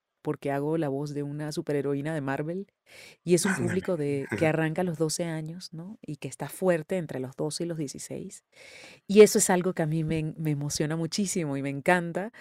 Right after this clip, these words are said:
Speaker 1: porque, porque he trabajado durante muchos años, he trabajado con público infantil o con público joven, y ahora regresa a mí ese público por un personaje que grabé, ¿no?
Speaker 2: Por el personaje.
Speaker 1: Este, entonces es muy bonito, muy gratificante en ese sentido la,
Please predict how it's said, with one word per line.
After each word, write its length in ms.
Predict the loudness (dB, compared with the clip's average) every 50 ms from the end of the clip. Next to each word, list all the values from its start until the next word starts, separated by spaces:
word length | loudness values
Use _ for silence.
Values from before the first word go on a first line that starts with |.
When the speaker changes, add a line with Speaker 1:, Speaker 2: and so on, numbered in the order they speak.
| -20 -20 -20 -20 _ _ _
Speaker 1:
porque, 680 | -4 -4 -4 -4 -2 -2 0 0 2 0 0 -2 -4 -4 -4
porque 340 | -6 -4 0 4 6 6 8
he 40 |
trabajado 480 | 10 10 10 10 10 10 10 8 8 8
durante 300 | 6 6 4 4 2 0
muchos 340 | -2 -2 -2 -2 -2 0 0
años, 280 | 0 0 0 0 -2 -4 _ _ _ _ _ -20 -6 -2
he 120 | 0 0
trabajado 360 | 0 0 -2 0 0 0 0
con 140 | 0 -2 -4
público 340 | -4 -4 -4 -4 -4 -4 -4
infantil 540 | -6 -4 -4 -4 -4 -2 -2 -2 0 0 0 -2
o 40 |
con 80 | -2 -4
público 320 | -4 -4 -4 -2 -2 -4 -4
joven, 360 | -4 -4 -4 -4 -6 -8 -10 _ -20 -20 -20 -8 _
y 80 | 6 8
ahora 180 | 10 10 10 8
regresa 500 | 8 6 6 8 8 6 6 6 4 2
a 40 | 0
mí 200 | 0 0 -2 -2
ese 200 | -2 -2 -2 -4 -2
público 440 | -2 -2 -2 -2 -2 -2 -2 0 2
por 140 | 2 2 2
un 100 | 0 -2
personaje 380 | -4 -6 -6 -6 -8 -8 -8 -8
que 100 | -8 -6
grabé, 320 | -6 -6 -6 -6 -8 -10 -12 -12
¿no? 100 | -10 -6
Speaker 2:
Por 160 | -6 -6 -6
el 60 | -6
personaje. 460 | -8 -10 -10 -10 -10 -10 -10 -4 0
Speaker 1:
Este, 380 | 2 2 2 2 2 4 4 4
entonces 360 | 4 4 2 2 2 2 2
es 160 | 2 0 2 2
muy 200 | 4 4 6 4
bonito, 340 | 4 2 0 -2 -2 -2 -2
muy 120 | -2 0 0
gratificante 680 | 0 0 0 -2 -6 -6 -6 -6 -6 -8 -6 -8 -8
en 80 | -8 -8
ese 140 | -8 -10 -8
sentido 400 | -8 -8 -8 -6 -6 -6 -6 -6
la, 240 | -6 -8 -10 -14